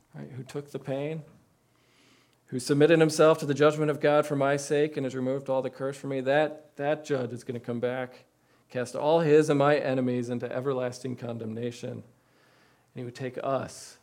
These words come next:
me, into his heavenly joy and glory. And it actually says, it'll lift up your head. Grace lifts up your head. And so that, that's what we're gonna do this morning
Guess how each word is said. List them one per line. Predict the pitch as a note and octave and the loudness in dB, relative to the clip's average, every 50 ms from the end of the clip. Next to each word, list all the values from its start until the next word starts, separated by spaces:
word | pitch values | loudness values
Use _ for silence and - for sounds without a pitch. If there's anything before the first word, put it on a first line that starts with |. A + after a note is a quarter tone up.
| - - | -16 -12
me, | C3 C3 C3 A#2+ A2 G#2 G2+ - _ _ _ _ _ _ _ _ - | -10 -8 -8 -8 -8 -10 -12 -16 _ _ _ _ _ _ _ _ -16
into | C3+ B2 B2+ A2+ | -12 -12 -10 -8
his | A#2+ C3 B2+ B2+ | -8 -8 -8 -8
heavenly | - B2 B2 A#2 A#2+ A#2+ A#2+ A#2+ A#2 | -10 -12 -10 -10 -10 -8 -8 -10 -10
joy | A#2+ - B2 A#2 A2+ A2+ G#2+ A#2+ C3+ - _ _ _ _ _ _ _ _ _ - | -10 -10 -10 -10 -10 -10 -12 -12 -16 -20 _ _ _ _ _ _ _ _ _ -18
and | C#3 B2+ B2 | -14 -14 -14
glory. | B2 B2+ A#2 A2+ A2 G#2+ G#2+ G#2 A2 A2 _ _ _ _ _ _ _ _ _ _ _ _ _ _ _ _ _ _ _ _ - | -12 -12 -12 -10 -10 -10 -12 -14 -16 -20 _ _ _ _ _ _ _ _ _ _ _ _ _ _ _ _ _ _ _ _ -16
And | C3 B2 | -12 -10
it | A#2+ C3 | -8 -6
actually | C#3 C#3+ C#3+ - - C#3 C3 | -8 -8 -8 -8 -8 -8 -8
says, | B2+ - - B2 A#2 A#2 A#2 A2 - - _ _ _ _ _ _ _ _ _ _ _ _ _ _ _ _ _ _ _ _ _ | -8 -10 -10 -8 -8 -8 -10 -10 -14 -20 _ _ _ _ _ _ _ _ _ _ _ _ _ _ _ _ _ _ _ _ _
it'll | - B2 C#3+ C#3+ | -16 -14 -8 -8
lift | D3+ D3 - E3 | -8 -6 -6 -8
up | C#3+ - | -8 -6
your | D#3 D3 | -8 -8
head. | B2+ C#3 D3 - - - - _ _ _ _ _ _ _ - - _ _ _ _ _ _ _ _ _ _ _ _ _ _ _ _ _ _ _ _ _ _ _ _ _ | -8 -8 -10 -10 -10 -14 -18 _ _ _ _ _ _ _ -20 -20 _ _ _ _ _ _ _ _ _ _ _ _ _ _ _ _ _ _ _ _ _ _ _ _ _
Grace | - - D3+ D#3+ E3+ D#3+ - | -10 -4 -2 -2 -2 -4 -4
lifts | C#3 C#3+ C#3+ C#3+ - | -4 -4 -4 -2 -4
up | C3 - C#3+ | -8 -6 -6
your | B2 A2+ | -10 -10
head. | A2 A2 G#2+ G#2+ G#2 - - _ _ _ _ _ _ _ _ _ _ _ _ _ _ _ _ _ _ _ _ _ _ _ _ _ _ _ _ _ _ _ _ _ _ _ _ _ _ _ _ _ | -10 -10 -10 -12 -12 -14 -18 _ _ _ _ _ _ _ _ _ _ _ _ _ _ _ _ _ _ _ _ _ _ _ _ _ _ _ _ _ _ _ _ _ _ _ _ _ _ _ _ _
And | - C#3 | -20 -18
so | - - C3+ C3+ | -12 -8 -8 -6
that, | C3+ D3 D#3 D3+ - | -4 -4 -6 -6 -8
that's | D#3+ D#3 D3+ - - | -10 -10 -10 -10 -8
what | D3+ C#3 C#3+ | -8 -6 -6
we're | C#3 B2+ | -6 -6
gonna | A#2+ A#2+ A#2+ | -8 -8 -8
do | A2+ - A#2 A2 | -8 -10 -10 -10
this | A2 A2 - - | -10 -12 -12 -12
morning | B2 A#2 A#2 A2+ A2+ A2+ G#2 | -12 -12 -10 -10 -12 -12 -14